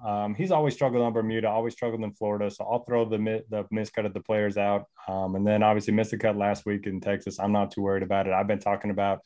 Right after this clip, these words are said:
you know, Finau potentially winning the Masters for a couple months now. So I love the fact that he's coming in in poor, poor form just because he's gonna be low owned. If he would've came in like T twenty last week,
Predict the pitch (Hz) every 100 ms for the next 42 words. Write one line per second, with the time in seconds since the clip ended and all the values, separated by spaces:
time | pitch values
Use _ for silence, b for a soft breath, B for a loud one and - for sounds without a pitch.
0 | _ _ _ - 101 - 120 113 117 123
1 | 113 113 120 123 117 113 117 - 107 101
2 | 104 110 104 104 104 104 90 87 - 95
3 | 90 - 117 110 127 117 117 113 107 104
4 | 104 98 110 107 104 101 - 101 - -
5 | 104 101 101 101 95 101 - 101 104 98
6 | 101 95 104 101 101 98 98 95 101 101
7 | 101 - _ _ _ 185 165 147 147 135
8 | 123 117 123 120 - 120 110 107 104 110
9 | 107 -